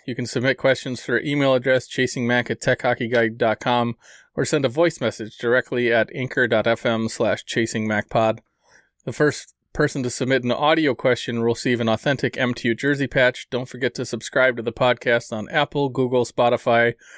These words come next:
or wherever you get your podcast. If you can't find the podcast on your site of choice, uh, please let us know, and we'll make it happen. The more you rate, review, and share, the more people we can reach. So tell your friends.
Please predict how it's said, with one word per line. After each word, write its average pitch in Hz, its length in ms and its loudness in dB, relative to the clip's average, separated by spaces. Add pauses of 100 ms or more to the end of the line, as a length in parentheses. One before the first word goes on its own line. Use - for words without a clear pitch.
(260)
or 143 100 4
wherever 135 260 4
you 127 60 0
get 127 180 0
your 127 80 -4
podcast. 120 600 2
If 131 80 -14
you - 40 -20
can't 135 240 -2
find 131 180 0
the 120 60 0
podcast 127 600 0 (500)
on 131 160 2
your 127 140 2
site 135 220 4
of 120 100 0
choice, 127 440 2 (1400)
uh, 113 300 0
please 135 360 0
let 131 120 4
us 123 180 0
know, 123 340 2 (360)
and 123 140 0
we'll 120 100 2
make 117 220 2
it 113 80 2
happen. 113 480 0 (100)
The 139 60 -4
more 127 160 2
you 120 140 2
rate, 117 240 2
review, 123 280 -2
and 113 120 0
share, 123 360 4
the 113 100 -4
more 120 220 2
people 120 320 -2
we 117 120 0
can 117 160 -4
reach. 120 240 0
So - 160 -4
tell 123 240 2
your 117 120 2
friends. 117 580 -2